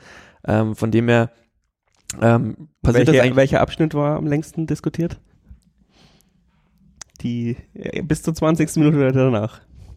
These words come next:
Speaker 1: Unabhängig von der Zeit, ähm, wir haben s-, viele verschiedene Situationen besprochen, also, ähm, auch unabhängig von den Spielphasen. Wir haben eigentlich in jeder Spielphase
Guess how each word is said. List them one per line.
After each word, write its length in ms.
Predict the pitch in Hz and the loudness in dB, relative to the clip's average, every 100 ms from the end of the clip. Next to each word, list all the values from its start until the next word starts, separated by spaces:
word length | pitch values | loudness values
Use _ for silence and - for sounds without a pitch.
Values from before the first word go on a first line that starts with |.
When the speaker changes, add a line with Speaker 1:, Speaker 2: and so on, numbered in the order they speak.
| _ _ _ _ _ _ _ - | _ _ _ _ _ _ _ 2
Speaker 1:
Unabhängig 440 | 165 175 175 165 | 2 4 2 2
von 100 | 160 | 2
der 100 | 156 | 2
Zeit, 360 | - 160 170 - | 2 0 0 -2
ähm, 340 | 117 117 117 113 | 2 2 2 2
wir 60 | |
haben 120 | 123 | 0
s-, 160 | 117 - | 0 -8
viele 500 | - - - 151 131 | -12 -6 -2 2 2
verschiedene 380 | 131 120 143 147 | 2 0 0 0
Situationen 600 | - - 127 135 147 135 | 0 -2 0 -2 -2 -4
besprochen, 520 | 123 - 123 - 131 | -6 -4 -4 -4 -2
also, 400 | - 113 110 107 | 0 2 0 0
ähm, 560 | - 113 110 110 110 - _ _ | 0 0 0 -4 -8 -12 _ _
auch 160 | 120 - | -4 -2
unabhängig 440 | 131 127 123 117 | -2 0 2 0
von 100 | - | 0
den 100 | 117 | -2
Spielphasen. 840 | 113 - 143 - 117 123 139 135 110 | -4 -4 -6 -2 0 0 0 -2 2
Wir 80 | 117 | 2
haben 120 | 117 | 2
eigentlich 180 | 117 117 | -2 0
in 60 | |
jeder 220 | 113 127 | 0 0
Spielphase 640 | 131 131 131 117 127 123 | 0 -2 0 0 2 0